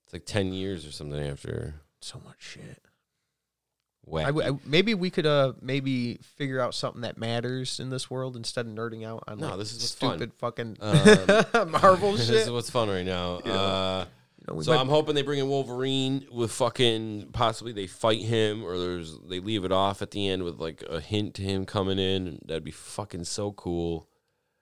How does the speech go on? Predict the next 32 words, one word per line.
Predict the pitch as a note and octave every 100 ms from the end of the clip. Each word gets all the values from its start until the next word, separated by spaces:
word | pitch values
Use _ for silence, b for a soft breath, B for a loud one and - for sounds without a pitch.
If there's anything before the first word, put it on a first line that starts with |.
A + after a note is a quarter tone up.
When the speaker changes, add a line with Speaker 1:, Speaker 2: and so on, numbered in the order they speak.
| _ _ _
Speaker 1:
to | E2+
have | D#2
Wolverine | E2 D#2+ E2 D#2+
in | D#2 D#2 D2 C2+ _ -
the | D2+
fucking | D#2+ D#2 D#2
M | D2+
C | - D2+
U | D2
Speaker 2:
Well, | D2
Speaker 1:
now. | D2
Speaker 2:
they |
got | C#2+ C2+ -
to | - -
now. | - - - _
They | G2+
got | - -
to. | F2+
Speaker 1:
Mutants, | F#2 F#2 F#2 F2+ -
man, | F2+ E2+ E2+ E2 E2 E2 - _ -
would | E2+
be | E2
dope | E2+ D#2
as | -
fuck. | - E2+ D#2 D#2 D#2 -
Speaker 2:
You | A2
need | A#2 A2
to | G#2
Speaker 1:
'Cause | - -
Speaker 2:
replace | A#2 G#2 B2
Speaker 1:
Quicksilver | B2+ - C3+ B2+ A2 A2+
and, | G2+ F#2+